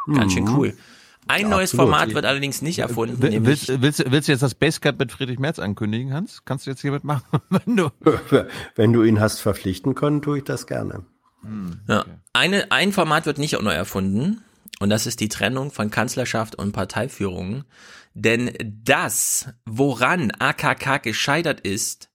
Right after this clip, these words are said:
Speaker 1: bürdet sie hier einfach mal frech ihrem Nachfolger auf.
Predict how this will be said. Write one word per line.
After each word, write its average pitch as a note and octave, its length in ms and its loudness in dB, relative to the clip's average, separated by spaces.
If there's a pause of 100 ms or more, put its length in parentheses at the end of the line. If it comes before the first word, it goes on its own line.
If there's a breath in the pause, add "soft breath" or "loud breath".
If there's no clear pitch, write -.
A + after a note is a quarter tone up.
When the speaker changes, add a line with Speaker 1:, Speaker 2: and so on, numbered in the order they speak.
(460 soft breath)
Speaker 1:
bürdet E3+ 540 2
sie C#3 160 0
hier C3+ 240 0
einfach E3 300 0
mal B2+ 240 2
frech G3+ 720 0
ihrem B2+ 320 0
Nachfolger A#2+ 720 0
auf. - 280 -8